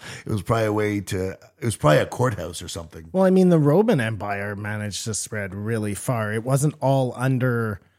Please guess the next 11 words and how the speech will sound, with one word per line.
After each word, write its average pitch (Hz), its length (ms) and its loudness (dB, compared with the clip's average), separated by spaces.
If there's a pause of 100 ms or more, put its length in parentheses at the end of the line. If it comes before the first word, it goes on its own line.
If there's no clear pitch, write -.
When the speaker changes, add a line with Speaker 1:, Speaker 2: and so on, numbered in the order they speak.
(360)
Speaker 2:
Alexander 123 760 0
the 101 120 -6
Great. 104 420 -2 (320)
Like, 127 180 -2
that's 135 220 0
Greek, 113 480 -4
but 120 220 -6
take 151 200 4
Roman. 107 460 0 (340)
It 143 100 6
was 127 440 0